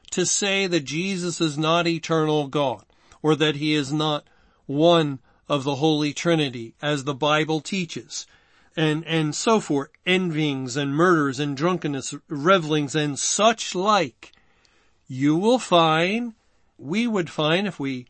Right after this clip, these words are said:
had the time and, and cared to do it, if we search the Bible,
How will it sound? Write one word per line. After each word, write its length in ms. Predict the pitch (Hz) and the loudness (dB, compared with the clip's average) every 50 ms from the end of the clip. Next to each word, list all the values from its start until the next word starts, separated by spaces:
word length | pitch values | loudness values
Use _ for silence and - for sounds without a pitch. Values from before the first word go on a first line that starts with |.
| _ | _
had 280 | - - 170 196 220 214 | -2 0 2 2 2 0
the 80 | 196 196 | -2 -8
time 480 | 170 - 175 170 175 180 185 196 190 | -6 -2 -2 0 0 2 0 0 -2
and, 320 | 170 151 147 139 135 - - - | -2 -4 -4 -6 -8 -12 -12 -8
and 480 | 139 147 143 139 139 135 131 117 - | -6 -6 -4 -4 -6 -6 -8 -10 -10
cared 340 | - - 175 170 180 208 196 | -4 -2 0 0 0 0 -2
to 80 | 196 185 | -6 -6
do 260 | 170 160 160 156 151 | -2 0 0 2 2
it, 140 | 160 160 - _ _ _ _ _ _ _ _ - | 0 -2 -4 _ _ _ _ _ _ _ _ -12
if 160 | - 135 - - | -12 -10 -8 -8
we 160 | 139 131 127 | -8 -8 -6
search 600 | - - - - - 180 202 233 226 - - - | -4 -4 -2 -2 0 2 2 2 0 -2 -4 -2
the 100 | 226 190 | -2 0
Bible, 520 | 165 175 170 165 165 165 151 165 170 165 | 2 2 4 4 4 2 2 2 0 0